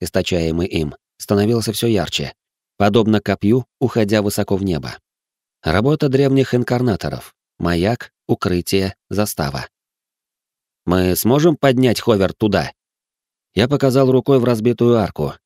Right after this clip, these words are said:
где исчезала дорога, ведущая ко входу в монолит. «Да легко», шмыгнула носом Тара. «Но смысл?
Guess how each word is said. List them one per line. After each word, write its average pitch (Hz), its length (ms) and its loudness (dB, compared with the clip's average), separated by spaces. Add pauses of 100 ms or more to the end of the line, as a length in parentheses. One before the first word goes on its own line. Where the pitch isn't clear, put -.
где 92 260 0
исчезала 95 460 -2
дорога, 95 420 0
ведущая 87 540 0
ко 90 160 -4
входу 87 340 -2
в 82 60 -4
монолит. 87 500 -4 (540)
«Да 175 160 0
легко», 190 480 0 (380)
шмыгнула 101 420 2
носом 98 320 0
Тара. 85 320 -2 (400)
«Но 165 160 0
смысл? 131 420 0